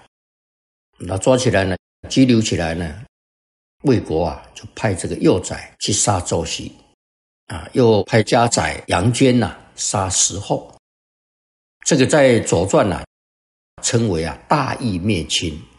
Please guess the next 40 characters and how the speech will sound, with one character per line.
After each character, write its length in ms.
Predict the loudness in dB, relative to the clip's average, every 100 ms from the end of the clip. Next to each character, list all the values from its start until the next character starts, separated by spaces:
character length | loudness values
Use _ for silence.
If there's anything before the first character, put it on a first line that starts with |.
| _ _ _
时 260 | -6 -4 -2
期 160 | -4 -6 _
啊， 140 | -10
是 180 | -2 2
一 100 | 2
位 240 | 4 2 2
纯 320 | -4 -2 -2
臣。 240 | -2 -4 -12 -20 _ _ _ _ _ _ _ _ _ _ -16
那 160 | -14 -8
这 120 | 0
一 60 | 0
条 480 | 0 -6 -4 -4 -4 -12 -10
就 100 | -8
是 180 | -8 -10 -14 _ _ _ _ _ _ _
欠 300 | 0 2 0
这 120 | -2
个 480 | -4 -4 -6 -8 -10 0
魏 140 | 0
庄 240 | 0 -2 -2
公 200 | -4 -6
啊， 140 | -10 -12
要 80 |
教 280 | -8 -2 0
孩 320 | 0 -4 -6 -4
子， 300 | -4 -4 -8 _ _ _ _ _ _ _ _ -16
你 80 | -8
不 120 | -4
能 160 | -4
宠 220 | -4 -6 -8
他 240 | -12 -10 -10
了 180 | -12 _ _ _ _ _ _ _ _
啊， 120 | -16 -12
宠 200 | -10 -6
他 220 | -4 -4
以 100 | -4
后 180 | -4 -4
会 60 | -4
出 200 | -6 -6
事 160 | -6
情 180 | -8